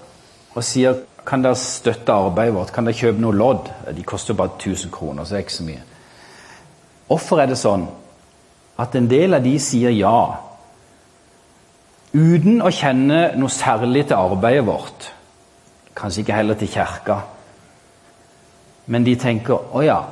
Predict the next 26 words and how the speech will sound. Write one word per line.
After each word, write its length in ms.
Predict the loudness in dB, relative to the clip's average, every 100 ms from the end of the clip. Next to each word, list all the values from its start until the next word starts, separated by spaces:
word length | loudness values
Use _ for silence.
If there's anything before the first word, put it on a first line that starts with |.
| -4
det 140 | -2
er 80 | 0
noen 180 | 0 -2
som 160 | -2
jobber 380 | 0 0 0 0
i 20 | 2
rusmiljø, 480 | 0 0 -2 -2 -4 -2
det 140 | 0
er 100 | 0
bra, 220 | 0 0 -2 -12 -20 _ -2
det 140 | 0
vil 140 | 0 -2
vi 80 | -8
støtte." 400 | -12 -16 -20 -20 -20 _ _ _ _ _ _ _ _ _ _ _ _ _ _ -12
De 220 | -2 0
støtter 380 | 2 2 2 0
kirkas 460 | 0 -2 0 0 2
arbeid, 460 | 4 2 0 -8 -10 -20 -20 _ _ _ _ -6
sant? 300 | 0 0 0
De 80 | -6
støtter 460 | -2 -4 -4 0 2
oss 220 | 2 0
med 140 | -4 -4
prester 460 | -4 -4 -4 -2 -2
og 60 | 2
diakoner. 720 | 0 2 2 4 2 0